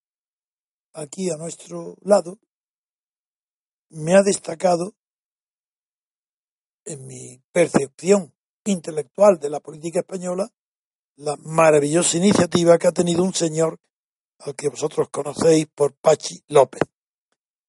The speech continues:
que en sus propuestas,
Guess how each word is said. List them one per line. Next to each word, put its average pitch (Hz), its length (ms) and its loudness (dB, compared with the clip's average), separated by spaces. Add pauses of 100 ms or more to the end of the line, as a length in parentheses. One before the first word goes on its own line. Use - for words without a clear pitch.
(220)
que 147 380 -4 (1120)
en 170 180 -14
sus 143 460 -16 (1800)
propuestas, 214 800 2